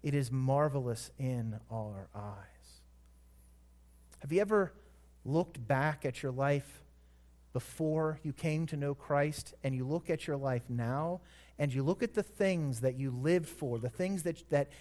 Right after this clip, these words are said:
gave you satisfaction, and they're repulsive to you?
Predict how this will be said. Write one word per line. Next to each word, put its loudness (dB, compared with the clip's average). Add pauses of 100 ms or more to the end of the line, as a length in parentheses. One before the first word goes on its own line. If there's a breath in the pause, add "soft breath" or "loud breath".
(140 loud breath)
gave 4
you -2
satisfaction, -2 (280 loud breath)
and 2
they're 4
repulsive 0
to -4
you? -4